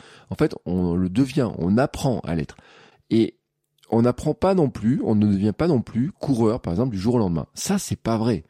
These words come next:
Ce truc-là, il est pas vrai. C'est-à-dire que il n'y a pas un jour où on dit, bah, tiens, aujourd'hui, je pars courir et ça devient facile. Euh, non, euh, si vous le savez tous, et tous ceux qui sont mis à courir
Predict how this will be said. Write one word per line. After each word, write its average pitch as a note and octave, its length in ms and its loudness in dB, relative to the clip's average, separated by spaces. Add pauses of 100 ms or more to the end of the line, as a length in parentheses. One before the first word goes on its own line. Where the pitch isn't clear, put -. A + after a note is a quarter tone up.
(140)
Ce - 240 -6
truc-là, D#3 360 -4
il A#2+ 120 0
est E2 40 -2
pas A2+ 200 -2
vrai. G2 180 -2 (340)
C'est-à-dire C#3 300 -2
que A2 240 0 (380)
il G2 40 -8
n'y G#2+ 40 2
a G#2 40 -2
pas - 180 0
un D3+ 80 4
jour A#2+ 400 0
où F#2+ 60 0
on G2+ 100 0
dit, B2+ 140 -6
bah, A2 120 0
tiens, C3 280 -2
aujourd'hui, A#2+ 460 2
je E2+ 100 -2
pars E3 200 -4
courir A#2 400 -4 (300)
et - 60 -4
ça G#2+ 160 -2
devient G#2+ 280 0
facile. A#2 540 -4 (380)
Euh, G2 120 2
non, B2 340 4
euh, D2 120 0
si G2 300 -4
vous E2+ 140 -6
le F2 60 -6
savez F#2 240 -2
tous, G3 280 -2
et D#2+ 80 -4
tous G2+ 100 -8
ceux C3 140 -2
qui - 120 -8
sont F2+ 120 -4
mis G#2 160 2
à D#2 160 -2 (180)
courir A#2 400 0